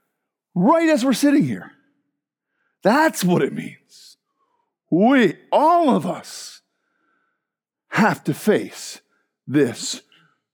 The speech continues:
crisis. That's, it's just period. Um, let me give you an example. All right, here, let me tell you a little joke that, that I think sadly reflects on ministry. So, um,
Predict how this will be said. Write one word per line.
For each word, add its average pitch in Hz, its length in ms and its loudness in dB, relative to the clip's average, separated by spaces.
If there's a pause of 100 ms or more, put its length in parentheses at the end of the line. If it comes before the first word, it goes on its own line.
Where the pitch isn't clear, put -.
crisis. - 880 -10
That's, - 160 0
it's 285 140 -2
just 262 200 -2
period. 277 460 0 (960)
Um, 233 260 2
let 247 60 -2
me 294 80 2
give 294 100 2
you 254 80 4
an 214 40 4
example. 190 340 0
All 214 80 2
right, 208 100 0
here, 220 180 4
let 240 120 2
me 277 100 4
tell - 220 0
you 170 120 2
a 143 40 2
little 123 220 -4
joke - 480 -18 (800)
that, 131 180 0 (300)
that 139 120 0
I 160 140 2
think 151 240 0
sadly 123 360 0
reflects 110 440 -8
on 87 120 -8
ministry. - 520 -16 (1120)
So, 214 340 2
um, 185 380 0